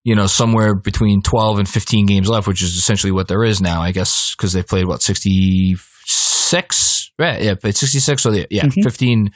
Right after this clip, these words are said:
Speaker 1: sixteen games left. Um, we, m-, the season may have, for all we know, gotten shut down at the exact moment he was gonna turn around and be like, "All right, the la-, it's the last fifth of the season. I've spent the last two weeks getting a feel for guys like, you know,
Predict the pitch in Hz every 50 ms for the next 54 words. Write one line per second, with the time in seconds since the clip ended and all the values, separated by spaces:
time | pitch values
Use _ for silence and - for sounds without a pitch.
0 | - - - - - - 151 - 151 139 123 117 107 101 113 123 120 101 - -
1 | - - - - - - - _ - 131 127 123 120 120 117 110 101 98 - _
2 | _ _ _ _ _ _ _ _ - - - 120 139 156 160 160 156 151 - 143
3 | 139 135 - 190 190 170 147 139 131 131 127 120 120 - - - 127 120 113 117
4 | 117 113 110 107 98 113 113 110 113 - - 123 104 - - 104 101 98 104 92
5 | 107 92 117 107 98 104 113 123 117 113 - 107 107 110 110 110 104 101 101 101
6 | 101 104 98 - 107 98 95 - 110 104 98 98 98 98 95 95 95 95 95 98
7 | 98 95 - 107 104 98 92 85 76 - - 101 101 104 104 104 101 98 - -
8 | 104 101 110 110 110 104 - - - - 135 117 - - 107 95 98 98 - -
9 | 107 95 95 98 95 92 92 - - - - - - - - _ - - 180 -
10 | - - - 202 208 202 - 113 107 104 104 104 101 - - - - 131 110 107
11 | 110 107 101 - - - 113 104 104 98 92 - - 117 104 104 98 95 - 110
12 | 98 95 101 98 98 95 90 95 92 95 95 95 - - - _ _ _ _ _
13 | _ _ - 113 104 87 80 -